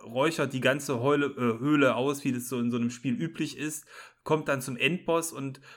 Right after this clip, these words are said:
während, wenn dann der Endboss so auf fünfundzwanzig Prozent fällt, passiert was und der fängt an, mit einem zu agieren, dann hat man dann Entscheidungsmöglichkeiten.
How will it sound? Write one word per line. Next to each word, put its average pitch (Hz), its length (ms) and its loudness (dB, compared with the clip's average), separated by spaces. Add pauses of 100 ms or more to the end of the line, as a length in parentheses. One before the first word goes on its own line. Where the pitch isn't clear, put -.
(100)
während, 127 320 2
wenn 135 140 -4
dann 127 140 -2
der 120 120 0
Endboss 147 300 -2
so 135 100 0
auf 120 100 0
fünfundzwanzig 139 680 -4
Prozent 143 420 -4
fällt, 143 360 -2
passiert 147 420 0
was 131 180 -4
und 127 80 -8
der 120 100 -6
fängt 143 220 -8
an, 135 140 -4
mit - 100 -4
einem 123 460 0
zu - 140 -6
agieren, 123 500 2
dann 117 100 2
hat 131 160 -8
man 120 120 0
dann 104 120 -2
Entscheidungsmöglichkeiten. 120 1400 -4